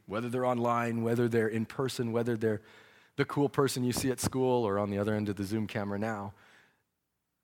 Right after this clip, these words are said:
Are there cool people on Zoom? I guess there's probably even stuff like that too, where that's the cool person in the class clown to that. I wonder, I wonder what that happens. Now I don't know. But everyone has a presence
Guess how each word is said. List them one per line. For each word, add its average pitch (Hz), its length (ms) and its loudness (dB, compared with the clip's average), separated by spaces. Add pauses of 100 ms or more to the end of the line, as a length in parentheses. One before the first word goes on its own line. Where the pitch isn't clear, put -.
(420)
Are 107 100 -12
there 120 120 -6
cool 120 200 -2
people 123 340 -2
on 113 100 0
Zoom? 131 320 -4
I 104 60 -12
guess 107 180 -6
there's 98 200 -6
probably 98 300 -2
even 95 200 -8
stuff - 280 -12
like 107 140 -12
that 110 200 -6
too, 120 160 -4
where 95 100 -2
that's 101 180 -2
the 107 80 -10
cool 113 160 -4
person 107 320 -4
in 98 60 -6
the 101 60 -6
class 101 260 -2
clown 101 240 -6
to 107 60 -6
that. 117 140 -6 (100)
I 104 40 -8
wonder, 131 320 -8
I 120 60 -12
wonder 175 160 -2
what 131 120 -2
that 147 120 -2
happens. 139 280 -12 (480)
Now 143 140 2
I 135 60 4
don't 139 180 2
know. 131 180 2 (380)
But - 300 0
everyone 196 400 4
has 156 280 2
a 131 60 2
presence 135 600 0